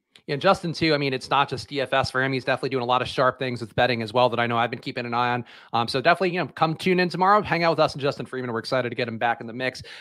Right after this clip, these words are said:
But the big news item, and I, I know we have a couple here. Again, the Jeff Fisher thing in the U S F L, it's gigantic. But Big Ben retiring, uh, the quote from him, "The journey's been exhilarating, fueled by a spirit of competition," Roethlisberger said.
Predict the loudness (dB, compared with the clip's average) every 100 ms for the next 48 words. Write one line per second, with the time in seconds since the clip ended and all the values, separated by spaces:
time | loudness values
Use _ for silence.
0 | -8 -4 4 4 4 2 4 6 6 4
1 | -2 -4 -4 -4 0 4 4 4 2 2
2 | 0 0 -2 0 0 2 0 0 -4 -4
3 | -2 0 -2 -2 -4 -4 -4 -8 -6 -2
4 | -2 -2 -8 -12 -4 4 4 4 0 0
5 | -2 -2 0 2 0 -4 -2 -2 -2 -2
6 | -2 -2 -4 -4 -4 -4 -2 0 -2 -4
7 | -6 -2 0 0 0 -4 -8 -2 4 6
8 | 6 2 -4 -6 -8 -6 -6 -8 -8 -8
9 | -8 -12 -10 -4 -2 -2 -6 -8 -8 -4
10 | -2